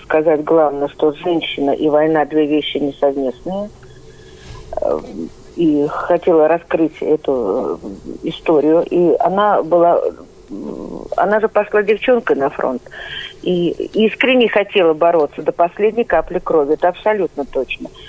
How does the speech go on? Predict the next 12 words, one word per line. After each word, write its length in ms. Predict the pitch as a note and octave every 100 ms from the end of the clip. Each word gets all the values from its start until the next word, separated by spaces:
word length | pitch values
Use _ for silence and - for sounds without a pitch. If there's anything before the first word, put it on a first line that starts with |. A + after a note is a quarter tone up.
| - - -
Очень 280 | B3+ B3+ A#3
много, 260 | A3+ G#3 G3
э, 440 | E3 B2+ B2 D#3+ -
что 180 | A3
мне 200 | G3 F3+
порадовало 680 | E3+ F#3+ G3 F3+ E3+ D#3+ D#3
в 80 | D3+
интернете, 680 | E3 G3+ G3+ B3 C4 - -
когда 360 | D#3+ E3 E3 -
очень 360 | F#3+ F#3 F3
многие 400 | F3 F3 D#3+ E3 F#3
люди 320 | A#3+ E3